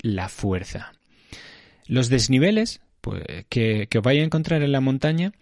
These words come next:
pondrán a prueba vuestras piernas, vuestros brazos, bueno, toda, toda vuestra musculatura. Así que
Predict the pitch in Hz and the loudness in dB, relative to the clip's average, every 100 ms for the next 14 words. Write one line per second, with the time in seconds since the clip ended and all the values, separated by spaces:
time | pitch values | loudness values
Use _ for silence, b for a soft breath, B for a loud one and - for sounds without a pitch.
0 | B B B B - 123 120 117 120 139 | B B B B -4 2 2 2 2 2
1 | 151 143 147 165 175 - 120 120 117 - | 0 0 0 2 0 -4 -2 0 0 -2
2 | 104 - 151 165 170 170 170 160 - 113 | -4 -2 0 0 0 0 -2 -4 -4 -4
3 | - 101 101 101 135 160 - 156 156 156 | -4 -6 -4 -2 0 -2 -2 0 0 0
4 | - 127 123 92 - 143 151 151 131 156 | -2 0 0 0 -2 2 2 2 2 2
5 | 165 143 135 - 123 110 98 117 110 - | 2 2 0 0 0 0 -2 -2 -2 -2
6 | 101 98 95 - B B B B B B | -2 -2 -8 -10 B B B B B B
7 | B 127 123 117 117 113 | B -2 0 2 0 0